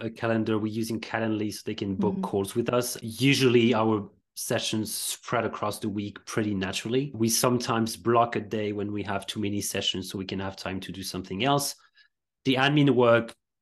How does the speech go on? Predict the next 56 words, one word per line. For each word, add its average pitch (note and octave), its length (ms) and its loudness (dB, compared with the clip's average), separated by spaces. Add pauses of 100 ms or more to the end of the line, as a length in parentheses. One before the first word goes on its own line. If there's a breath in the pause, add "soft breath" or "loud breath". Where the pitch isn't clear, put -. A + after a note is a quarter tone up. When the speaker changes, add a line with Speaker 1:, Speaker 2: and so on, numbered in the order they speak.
(460)
Speaker 1:
just - 280 -2
pops - 360 0
up A2 160 -2
by G#2+ 120 -2
itself. G2+ 640 0
You F#2+ 120 -6
have, F#2+ 400 -2
I G#2 160 -6
have G#2 160 -2
my G#2 120 0
inbox G#2+ 460 0
on G2 160 -4
the F#2+ 100 -4
side. G#2 440 -2
I - 20 -14
can G2+ 80 -8
see A2 220 -4
that G2 160 -4
someone G2+ 580 -4
wants G2+ 340 -6
me G2+ 220 -6 (240 loud breath)
to - 100 -16
do A2 120 -2
something, G2 480 -4
apparently. G2 580 -4
I G#2 80 -6
will G#2 160 -2
have G2+ 180 -4
a G#2 40 -4
look G2 200 -4
later. B2+ 520 2
And, B2+ 360 0
uh, G2+ 160 -10
the C3 140 2
content E3+ 640 2
is, B2 600 0 (100)
I - 40 -4
think D#3+ 140 6
it's C#3+ 120 4
part C3 160 4
of A2+ 100 2
our A2+ 180 4
D A2 240 0
N G#2 80 0
A. B2 320 -2 (640 soft breath)
We D3 480 2
never C3+ 340 4
do A#2+ 240 0
any A2+ 240 0
outreach A2 560 -6
to G2 100 -10
clients. A#2 440 0
They G#2+ 140 -4
come A2 300 -2
to - 140 -10
us G#2+ 400 -6